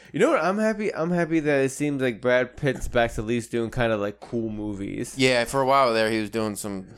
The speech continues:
Speaker 1: Well, there for a while, he wasn't even doing shit.
Speaker 2: He was producing.
Speaker 1: Yeah, like,
Speaker 2: Well, he won an Oscar for, uh, what was that he won an Oscar for, for producing?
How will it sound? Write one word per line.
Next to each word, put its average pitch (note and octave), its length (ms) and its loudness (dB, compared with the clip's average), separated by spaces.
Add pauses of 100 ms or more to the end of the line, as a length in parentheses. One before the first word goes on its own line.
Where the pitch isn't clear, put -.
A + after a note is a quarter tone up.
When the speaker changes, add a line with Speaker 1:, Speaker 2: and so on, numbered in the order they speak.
(200)
Speaker 1:
Well, F3 140 6
there A#3+ 120 4
for D#4 100 2
a C4+ 40 6
while, A#3 160 6
he C#4+ 80 6
wasn't G#3+ 240 2
even F3+ 160 4
doing C3 180 0
shit. - 420 -4 (140)
Speaker 2:
He D#3 80 -4
was D3 80 -4
producing. C3+ 500 0 (220)
Speaker 1:
Yeah, G3 260 4
like, C3+ 640 2 (400)
Speaker 2:
Well, C3 160 0
he G#3 80 2
won C#4 160 2
an B2 60 2
Oscar C3+ 420 2
for, A#2+ 280 0
uh, G#2 340 2 (760)
what F3 160 0
was G#3 160 2
that E3+ 160 2
he D3+ 80 2
won C#3+ 180 0
an C3 120 0
Oscar B2+ 300 0
for, G2 200 -6
for G#2+ 100 -16
producing? F#2+ 640 -8